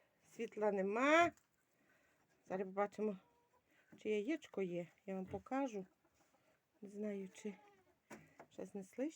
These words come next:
чи ні. Зефірка. Зефірочка. Сіна повно. Хоче гуляти. Зараз я її на трошки випущу. Хай побігає. Випустила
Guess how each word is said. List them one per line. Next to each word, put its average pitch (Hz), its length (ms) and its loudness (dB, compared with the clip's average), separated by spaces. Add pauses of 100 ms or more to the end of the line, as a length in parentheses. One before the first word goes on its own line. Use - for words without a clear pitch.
(120)
чи 196 60 -6
ні. 220 280 -2 (2000)
Зефірка. 247 760 0 (320)
Зефірочка. 277 1000 4 (420)
Сіна 285 360 6
повно. 311 800 6 (880)
Хоче 185 280 0
гуляти. 247 400 6
Зараз 226 160 0
я 220 120 4
її 220 140 0
на 214 120 0
трошки 202 380 -4
випущу. 226 540 -2 (680)
Хай 220 100 -4
побігає. 196 600 0 (3000)
Випустила 269 840 6